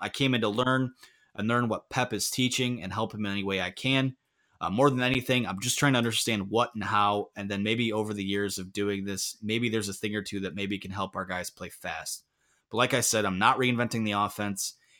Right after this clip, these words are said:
It's an offense that's here, and I'm just trying to learn it." He said, "Yeah, Hamilton is kinda running the offense. Like I said, we're just here to help." Kinda feels like that quote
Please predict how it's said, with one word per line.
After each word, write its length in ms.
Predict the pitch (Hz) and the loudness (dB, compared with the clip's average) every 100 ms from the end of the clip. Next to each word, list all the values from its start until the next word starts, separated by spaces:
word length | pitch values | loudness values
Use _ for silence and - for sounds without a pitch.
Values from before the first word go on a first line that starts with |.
| - | -8
It's 80 | |
an 80 | 101 | 0
offense 380 | 104 107 113 101 | 2 2 0 -2
that's 220 | 101 98 | -2 -2
here, 280 | - 104 98 | -2 0 0
and 160 | 76 92 | -2 -4
I'm 100 | 95 | -4
just 160 | 95 | -6
trying 220 | - 98 | -4 -4
to 80 | 87 | -4
learn 280 | 85 90 80 | -6 -6 -6
it." 120 | 71 - _ _ _ _ _ _ - | -10 -16 _ _ _ _ _ _ -18
He 100 | - | -8
said, 180 | - 104 | -4 -2
"Yeah, 300 | 90 113 117 | 2 4 4
Hamilton 420 | - 117 120 - 113 | 2 0 0 0 -2
is 140 | 104 | -2
kinda 200 | 117 110 | -2 0
running 240 | 101 101 | 0 0
the 100 | 98 | 0
offense. 600 | 98 95 - 92 92 - - - - - | 0 -2 -4 -8 -8 -10 -12 -20 -14 -6
Like 180 | 98 | -2
I 80 | 104 | 0
said, 400 | 92 101 92 87 | 0 0 -2 -6
we're 80 | 95 | -8
just 300 | 95 95 - | -6 -4 -4
here 160 | 101 87 | -6 -6
to 80 | |
help." 400 | 85 82 73 - _ _ _ _ _ _ _ _ _ _ _ _ _ _ _ _ _ _ _ - | -6 -8 -10 -14 _ _ _ _ _ _ _ _ _ _ _ _ _ _ _ _ _ _ _ 2
Kinda 220 | 190 247 | 4 4
feels 380 | - 196 175 151 | 6 6 6 4
like 400 | 156 - - - | 4 2 -8 -16
that 400 | - 104 123 135 | -8 2 4 4
quote 380 | - 127 120 - | 4 4 4 2